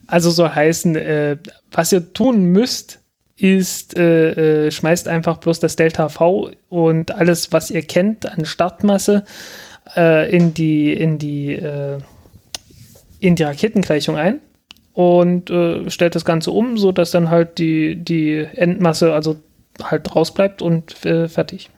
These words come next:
Ähm, ja, Tsiolkovski-Gleichung ist ja bekanntlich irgendwie, äh, Delta V,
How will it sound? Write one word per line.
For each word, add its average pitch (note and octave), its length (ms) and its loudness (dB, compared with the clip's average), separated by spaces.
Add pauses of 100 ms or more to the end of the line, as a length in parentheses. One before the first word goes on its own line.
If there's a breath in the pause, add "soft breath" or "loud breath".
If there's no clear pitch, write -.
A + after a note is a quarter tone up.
(600 loud breath)
Ähm, D#3 560 0 (960)
ja, C3+ 260 -2
Tsiolkovski-Gleichung G#3 960 0
ist F3 220 -2
ja F3 140 4
bekanntlich E3+ 600 0
irgendwie, E3 580 -2
äh, D3+ 440 0
Delta D#3+ 440 0
V, A3 440 0